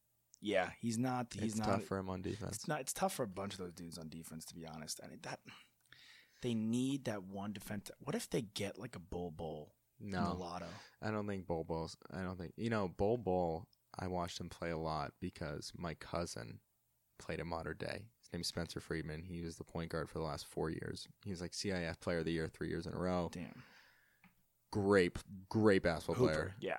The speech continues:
Speaker 2: Just playing at Harvard now. And he's, he played with Bol.
Speaker 1: Also an idiot, apparently.
Speaker 2: Yeah,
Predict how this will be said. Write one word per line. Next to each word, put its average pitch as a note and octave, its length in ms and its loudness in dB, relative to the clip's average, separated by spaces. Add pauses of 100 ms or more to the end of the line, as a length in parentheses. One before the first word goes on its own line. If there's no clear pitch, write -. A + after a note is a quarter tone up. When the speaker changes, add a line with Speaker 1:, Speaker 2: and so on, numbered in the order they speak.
(160)
Speaker 2:
Just G#2+ 160 4
playing G#2 220 8
at F#2 120 6
Harvard F2+ 360 6
now. E2+ 320 4 (560)
And F#2 200 4
he's, F#2+ 280 0
he - 160 -8
played G#2+ 220 4
with G2 180 4
Bol. C3 360 4 (140)
Speaker 1:
Also A2 220 6
an F#2+ 80 2
idiot, E2+ 300 -4
apparently. - 540 6
Speaker 2:
Yeah, A#2+ 120 10